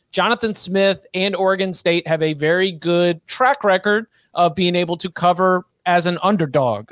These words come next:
Um, this is an upset spot that a lot of people have circled for Lincoln Riley, Caleb Williams, and this surging Trojans team.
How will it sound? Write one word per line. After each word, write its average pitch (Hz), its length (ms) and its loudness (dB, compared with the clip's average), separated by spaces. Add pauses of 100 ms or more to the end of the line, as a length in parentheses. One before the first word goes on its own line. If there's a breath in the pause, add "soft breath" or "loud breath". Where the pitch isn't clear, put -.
(100)
Um, 151 360 0
this 185 180 2
is 196 160 2
an 196 200 0
upset 190 480 0
spot - 640 -2 (220 soft breath)
that 156 100 0
a 156 40 0
lot 160 200 4
of 175 80 -2
people 185 240 -2
have 170 140 2
circled 190 480 0
for 160 220 4
Lincoln 175 360 0
Riley, 175 360 2
Caleb 175 380 2
Williams, 185 400 2
and 165 140 0
this 156 220 0 (300 soft breath)
surging 190 640 0
Trojans 185 580 0
team. 202 440 0